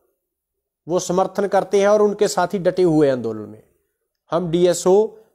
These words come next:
पटियाला में जो काम करती है पंजाबी यूनिवर्सिटी में, हम उसकी बात कर रहे थे, उन्होंने इस आंदोलन को भड़काने की कोशिश की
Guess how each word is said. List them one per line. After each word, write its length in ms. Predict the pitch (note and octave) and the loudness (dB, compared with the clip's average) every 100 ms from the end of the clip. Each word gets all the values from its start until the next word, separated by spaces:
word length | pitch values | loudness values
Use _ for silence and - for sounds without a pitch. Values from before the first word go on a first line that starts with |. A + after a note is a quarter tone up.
| - | -6
पटियाला 400 | D3 E3+ F#3 F#3+ | 0 2 4 2
में 160 | F#3 F3 | 0 -2
जो 100 | F3 | -2
काम 240 | E3 D#3+ | -2 -2
करती 260 | D#3+ D3 E3+ | -4 -2 -2
है 60 | |
पंजाबी 400 | E3 C#3+ C#3+ C#3 | -2 -2 0 0
यूनिवर्सिटी 380 | D3 C#3+ - D3+ | -2 -4 -6 -4
में, 240 | E3 F3+ - _ _ - | -4 -4 -10 _ _ -4
हम 240 | G3 - | -4 -2
उसकी 300 | F#3+ E3+ G#3 | -2 0 -2
बात 220 | F3+ F3 E3+ | 0 0 0
कर 160 | D#3+ | 0
रहे 120 | E3 | 0
थे, 100 | F3 | 0
उन्होंने 260 | G3 F3+ F3+ | 0 0 0
इस 140 | E3 | 0
आंदोलन 300 | E3+ D#3 D#3 | 0 2 2
को 120 | D#3 F3 | 2 2
भड़काने 400 | D#3+ D3+ C#3+ C3+ | 2 2 0 -2
की 120 | C3 | -4
कोशिश 360 | - G#2+ A#2 | -8 -10 -12
की 140 | - | -16